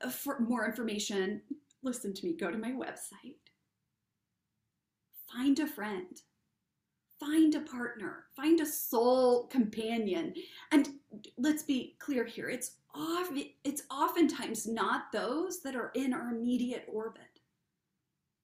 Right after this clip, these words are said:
It's often, we love our spouses, and it might be your spouse,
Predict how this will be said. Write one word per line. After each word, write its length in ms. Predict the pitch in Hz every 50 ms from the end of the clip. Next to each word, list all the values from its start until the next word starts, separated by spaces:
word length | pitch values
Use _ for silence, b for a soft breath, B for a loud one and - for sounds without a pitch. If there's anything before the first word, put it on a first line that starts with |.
| _ _ _ _ _ _ _ _ _ _ _ _
It's 100 | - - - _ -
often, 500 | 277 302 320 - - 339 330 294 262 254 b b b b b b b _ _ _ _ _ _ _ _ _ -
we 320 | 226 233 254 262 277 285 247
love 300 | 240 262 277 302 311 320
our 120 | 277 262
spouses, 580 | - - - 285 285 294 - - 339 311 - -
and 140 | 302 294 311
it 120 | 302 285
might 260 | 262 277 302 320 302
be 80 | - 294
your 160 | 285 277 262
spouse, 480 | 247 - - 254 247 247 214 - -